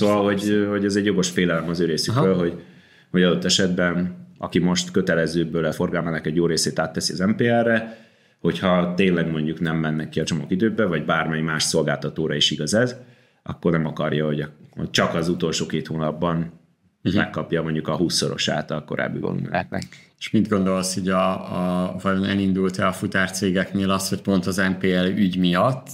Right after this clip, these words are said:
Speaker 2: most úgy érzik az elkereskedők, hogy egy kicsit ők is diktálhatnak, és ők, ö, kicsit a, akár mondjuk a G L S akar egy ár-, áremelést, de bármelyik másik futárcég is,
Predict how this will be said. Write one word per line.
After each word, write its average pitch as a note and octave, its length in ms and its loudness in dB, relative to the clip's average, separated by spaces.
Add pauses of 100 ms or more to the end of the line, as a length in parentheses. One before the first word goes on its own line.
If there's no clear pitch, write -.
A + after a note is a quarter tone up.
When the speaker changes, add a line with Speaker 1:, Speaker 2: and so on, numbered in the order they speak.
Speaker 2:
most F#2 280 0
úgy F2+ 180 2
érzik F2+ 300 2
az F2+ 120 0
elkereskedők, F#2+ 840 0
hogy F#2+ 160 0
egy F#2 160 0
kicsit - 380 -2 (360)
ők G2+ 320 2
is F2 200 0
diktálhatnak, E2+ 1080 -2
és - 220 -2
ők, F2+ 280 -2
ö, F2 180 2 (520)
kicsit F#2 340 2
a, E2 420 0
akár F2+ 240 -2
mondjuk E2+ 240 -2
a F2+ 60 0
G E2 60 -2
L F2+ 280 2
S - 100 0
akar F2 220 -2
egy E2 180 -2
ár-, F2 460 0
áremelést, F#2 720 0
de F#2 60 -2
bármelyik E2+ 380 0
másik F2 340 -4
futárcég G#2 640 0
is, - 220 -2